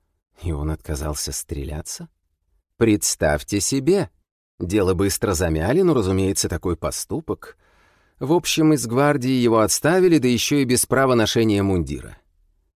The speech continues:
Вы, я вижу, слышите об этом впервые? Да, я ничего не знал. В приличных домах его не принимают, поэтому будьте осторожны,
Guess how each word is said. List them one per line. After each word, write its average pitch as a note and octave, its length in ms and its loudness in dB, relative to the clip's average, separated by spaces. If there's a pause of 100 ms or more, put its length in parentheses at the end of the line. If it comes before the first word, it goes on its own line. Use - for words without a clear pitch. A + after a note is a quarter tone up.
Вы, C2+ 240 -6
я E2 160 -2
вижу, F#2+ 260 -2
слышите G#2+ 480 -2
об A2 80 2
этом C3 220 0
впервые? F3 580 0 (640)
Да, A2 320 -2
я B2+ 120 0
ничего C3+ 400 0
не C3 100 2
знал. G#2 360 -2 (580)
В - 120 -20
приличных A2+ 600 0
домах G#2+ 400 2
его A2+ 200 2
не A2 120 2
принимают, F2+ 1000 -2
поэтому A#2 440 2
будьте B2+ 640 -6
осторожны, G2+ 1000 -8